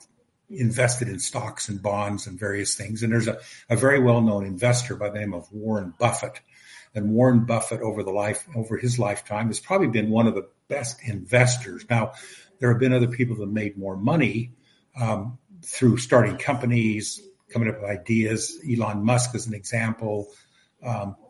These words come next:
but, uh, Warren Buffett has made more money by investing, in other words, taking,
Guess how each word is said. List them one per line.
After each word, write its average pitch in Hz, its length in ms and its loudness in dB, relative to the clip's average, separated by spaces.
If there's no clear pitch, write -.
but, 127 320 -2
uh, 123 240 -2
Warren 135 440 2
Buffett 135 400 -2
has 110 200 -2
made 113 300 2
more 110 220 4
money 110 260 2
by 104 200 -4
investing, 98 880 -2
in 120 100 -2
other 117 160 -2
words, 110 220 0
taking, 123 680 -2